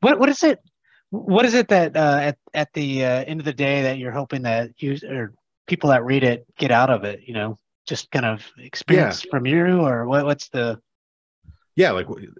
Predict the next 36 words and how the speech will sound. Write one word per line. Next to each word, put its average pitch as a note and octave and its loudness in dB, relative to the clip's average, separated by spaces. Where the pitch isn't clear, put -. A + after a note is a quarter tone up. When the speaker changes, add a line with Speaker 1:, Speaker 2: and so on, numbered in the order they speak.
Speaker 1:
any F#3+ 4
Speaker 2:
I, - 6
I - 2
Speaker 1:
specific - 0
Speaker 2:
love D#3+ -4
Speaker 1:
goals, F3+ 4
thoughts E3+ 2
Speaker 2:
Yeah, G3 4
I D#3 4
have D3+ 2
a - 4
Speaker 1:
around D3+ 4
Speaker 2:
lot, D#3 2
I D#3 0
have D#3 2
a D#3+ 0
lot C#3+ 2
of G#2+ -2
goals, D#2 -10
uh, F2+ -8
funny F#2 -6
enough. D#2 -12
So G2 -2
my, F#2+ -2
uh, F2+ -6
my G#2+ -4
ultimate D3 0
dream A#2+ -2
in G#2 -2
life G2 -4
was F#2+ -6
to G2+ -12
get F2+ -6
a F2+ -8
book E2+ -12
done. D#2+ -12